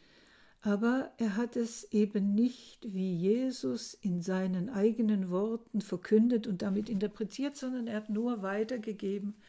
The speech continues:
was er gehört und gelesen hat. Und das bedeutet eben im Unterschied zu unserer Bibel, zu unserer christlichen Bibel, dass der Koran in Wort und Schrift göttlicher Natur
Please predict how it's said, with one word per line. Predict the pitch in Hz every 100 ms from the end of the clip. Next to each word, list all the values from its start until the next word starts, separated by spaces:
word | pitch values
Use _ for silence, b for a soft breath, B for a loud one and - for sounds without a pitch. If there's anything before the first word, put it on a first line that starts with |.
| B B B B
was | 196 196
er | 190
gehört | - 151 175 190 220 220
und | - 175
gelesen | - 170 156 175 160 165 156 156 _ _
hat. | - 160 - - - _ _ _ _ _ - b b b b b b b b b b
Und | 214 202
das | 254
bedeutet | - 285 214 208 220 254 240
eben | 214 202 196
im | 190 220
Unterschied | 220 247 240 - 240 247
zu | - 226 220
unserer | 220 180 180 180 165 165 -
Bibel, | 170 175 185 185 233 269 - _ -
zu | 202
unserer | 160 151 151
christlichen | - 220 214 - 214 233 220
Bibel, | 226 233 269 285 - B B B B B B B
dass | 208 214 214
der | 202 202
Koran | - 185 170 180 196 233 269 269 302 -
in | 202 180 175
Wort | 180 208 240 254
und | - 190
Schrift | - 220 214 214 - -
göttlicher | 185 185 190 190
Natur | 180 175 - 185 175 175